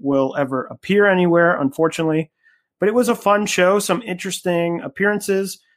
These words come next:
Uh, Mayumi Ozaki, um, appeared and was in the high speed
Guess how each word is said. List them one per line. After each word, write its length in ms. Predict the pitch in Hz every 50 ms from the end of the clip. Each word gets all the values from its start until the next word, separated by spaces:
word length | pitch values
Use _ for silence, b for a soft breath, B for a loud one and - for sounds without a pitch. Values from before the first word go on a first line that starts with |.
| _ _ _ -
Uh, 100 | 147 143
Mayumi 500 | 143 151 151 151 165 175 175 175 170 170
Ozaki, 760 | 156 147 135 127 151 156 165 165 - 190 185 185 196 190 190 _ _ _ _ _ _ _ _ _ _ _ _ 127
um, 200 | 131 131 143 - 294
appeared 480 | 135 - - - 175 170 175 180 175
and 160 | 170 156 147 143
was 160 | 143 143 139
in 120 | 151 147
the 80 | 139 131
high 260 | - - 156 156 156
speed 640 | 151 - - _ 160 156 156 165 165 170 165 180